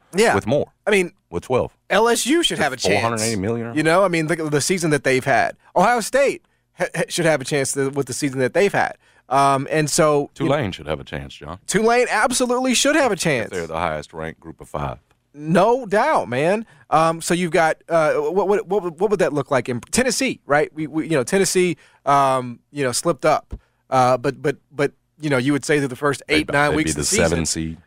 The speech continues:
Speaker 1: Yeah. So yeah, if you, uh, if you just did it, that exercise today,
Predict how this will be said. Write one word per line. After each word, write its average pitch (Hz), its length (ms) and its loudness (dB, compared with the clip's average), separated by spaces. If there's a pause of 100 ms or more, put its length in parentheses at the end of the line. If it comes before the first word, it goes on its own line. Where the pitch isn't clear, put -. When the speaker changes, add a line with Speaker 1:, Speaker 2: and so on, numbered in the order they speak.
Speaker 1:
Yeah. - 200 0 (720)
So 170 220 2
yeah, 165 220 4
if 120 120 -6
you, 208 220 2
uh, 175 160 2
if 165 100 -6
you 214 80 -10
just 160 160 -6
did 175 140 -2
it, 151 220 -4
that 147 140 0
exercise 131 640 0
today, 139 640 0